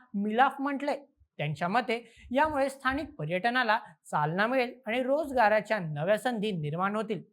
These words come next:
पण या नाण्याला एक दुसरी बाजूही आहे. एकीकडे विकासाचा जयघोष होत असताना दुसरीकडे पर्यावरणाचे आणि परंपरेचे काही गंभीर प्रश्न उभे राहिले आहेत. हिमालयाच्या नाजूक पर्यावरणावर या महाकाय बांधकामाचा काय परिणाम होईल,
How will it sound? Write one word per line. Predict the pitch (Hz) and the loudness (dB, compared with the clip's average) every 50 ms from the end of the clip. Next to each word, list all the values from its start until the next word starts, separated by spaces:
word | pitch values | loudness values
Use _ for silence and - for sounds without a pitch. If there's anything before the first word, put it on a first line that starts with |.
| _ - | _ 2
पण | 220 196 156 - - _ _ - _ - - | 2 2 0 -2 -18 _ _ -20 _ -2 -2
या | 285 320 | -2 0
नाण्याला | 311 277 247 240 240 262 294 277 262 254 | 2 2 2 2 2 2 0 2 2 2
एक | 254 269 233 208 | 2 2 0 -2
दुसरी | 214 214 214 254 262 | -6 -4 -4 -4 -2
बाजूही | 269 277 277 277 254 285 285 285 311 | 2 2 2 2 2 -2 -4 -2 2
आहे. | 294 269 277 277 - _ _ _ _ - | 2 2 0 0 -8 _ _ _ _ -8
एकीकडे | - 175 165 156 190 180 190 196 196 190 | -6 -6 -4 -2 -2 0 0 2 0 0
विकासाचा | 175 165 156 156 196 196 185 202 185 190 202 | 0 -2 0 0 0 0 0 0 -2 0 -2
जयघोष | 175 151 156 156 165 160 180 196 190 214 | -2 0 -2 -2 0 0 -2 -2 -2 -2
होत | 220 214 220 | -2 0 0
असताना | 233 220 220 - - 254 240 240 226 190 - _ _ _ _ _ - | 0 0 -2 -4 -2 -2 -2 -2 -6 -10 -12 _ _ _ _ _ -4
दुसरीकडे | 170 170 156 - 202 214 202 202 180 196 214 | -4 -4 -2 -2 -2 0 2 4 4 4 2
पर्यावरणाचे | 208 - 156 156 180 214 226 226 220 220 226 208 165 - 196 | 2 -2 -4 2 4 4 4 4 2 0 0 -2 -2 0 -2
आणि | 190 202 220 233 226 - _ - | -2 -2 -2 -4 -6 -10 _ 0
परंपरेचे | - 269 294 311 302 240 240 214 202 196 196 220 214 | 2 2 2 2 0 0 0 0 0 0 -2 -4 0
काही | 214 214 208 233 | 0 2 2 2
गंभीर | 190 170 170 165 170 170 214 226 | 0 -2 -2 0 0 0 0 0
प्रश्न | 233 254 247 247 269 | 0 -4 -4 -4 -6
उभे | 277 277 254 277 | -6 -4 -2 -2
राहिले | 277 285 285 277 285 | -2 -2 -2 -2 -2
आहेत. | 285 262 262 208 - _ _ _ _ _ _ _ _ _ - - - - | -2 -2 -4 -4 -8 _ _ _ _ _ _ _ _ _ -20 -10 -2 0
हिमालयाच्या | 269 285 311 349 359 339 311 285 277 277 285 294 | 2 4 4 4 4 4 2 0 0 -2 -2 -4
नाजूक | 262 233 214 208 208 214 247 262 | -2 2 2 2 2 2 0 -6
पर्यावरणावर | - - - 190 185 214 233 240 247 240 233 240 247 226 214 170 - - - _ - - | -8 -6 -6 -2 0 2 2 2 2 0 0 0 0 0 0 0 -2 -8 -18 _ -14 -4
या | 180 175 170 | 0 2 2
महाकाय | 160 156 156 160 151 208 254 254 - 254 254 247 226 | 2 2 -2 -2 2 2 2 2 2 2 2 2 0
बांधकामाचा | 175 165 - - 151 175 175 185 208 214 247 226 - 196 202 233 - - _ _ _ - | -2 -8 -10 -10 -8 -6 0 2 2 2 2 2 2 0 -2 -2 -4 -16 _ _ _ 0
काय | 175 170 208 | 4 4 6
परिणाम | 208 262 262 277 277 302 302 | 6 4 2 2 2 0 0
होईल, | 285 285 262 | 0 0 -2